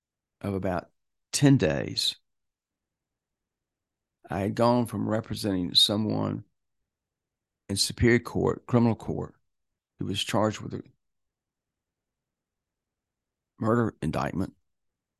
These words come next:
and representing him, to losing my job,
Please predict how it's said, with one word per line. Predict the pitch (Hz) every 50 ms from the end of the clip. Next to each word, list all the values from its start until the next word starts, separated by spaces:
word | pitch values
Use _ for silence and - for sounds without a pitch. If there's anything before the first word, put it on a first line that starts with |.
| _ _ _ _ _ _ _ _ _ _ _ _ _ _ _ _ _ _ _ _
and | - 92 92
representing | 104 107 - 117 101 - 113 107 107 101
him, | 95 85 76 73 - 117 - _ _ _ _ _ _ _ _ _ _ _ _ _ _ _ _ _ _ _ _ _ _ _ _ _ _ _ _ _ _ _ _ _ _ _ _ _ _ _ _ _ _ _ _ _ _ _ _ _ _ _ _ _ _ _ _ _ _ _ _ _ _ _ _ _ _ _ _ -
to | - 110 110 107 104 101 - - - _ _
losing | - 120 131 139 139 151 143 131
my | 120 110 107
job, | 101 - 95 85 78 80 80 80 - -